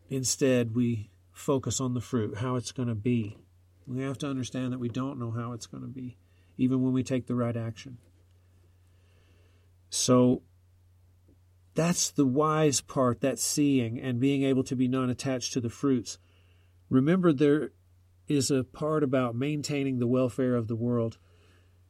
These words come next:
that being something of the motivation of this kind of action. Why do I do what I do? To maintain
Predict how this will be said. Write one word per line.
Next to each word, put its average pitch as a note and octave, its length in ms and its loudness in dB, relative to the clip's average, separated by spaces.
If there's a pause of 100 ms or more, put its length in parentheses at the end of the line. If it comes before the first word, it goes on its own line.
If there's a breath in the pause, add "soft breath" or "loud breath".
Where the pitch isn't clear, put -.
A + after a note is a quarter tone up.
(340)
that C3+ 380 -2
being D3+ 240 0
something C3+ 400 -2
of B2 120 0
the A#2+ 60 -2
motivation B2 640 0
of A2 140 -8
this B2 160 -2
kind A#2+ 320 -4
of A2+ 160 -4
action. B2 480 -6
Why B2+ 240 -2
do B2 240 0
I A#2 80 0
do C3+ 380 4
what B2 240 2
I A#2 100 2
do? A#2 540 2 (160)
To B2+ 180 -4
maintain A#2+ 920 -4